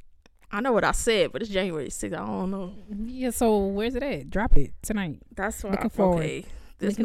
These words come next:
Speaker 2: the
Speaker 1: nothing.
Speaker 2: bio, guys.
Speaker 1: That's why I'm, like, trying to, 'cause I'm like, I don't know if the one that I was previously working on is gonna be ready in January, so I might need to think of something a little quicker,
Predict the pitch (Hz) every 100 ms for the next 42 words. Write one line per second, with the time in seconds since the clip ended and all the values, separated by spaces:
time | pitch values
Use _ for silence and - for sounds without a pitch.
0 | 214 196 202 196 190 180 180 285 302 247
1 | 247 226 208 - - 196 190 196 208 185
2 | 196 185 185 160 165 147 202 196 175 175
3 | 190 180 151 - 165 160 - - 165 120
4 | - - 175 - - - - 135 139 147
5 | - 226 135 147 156 - 180 180 190 -
6 | 196 214 196 196 - 151 170 - 180 -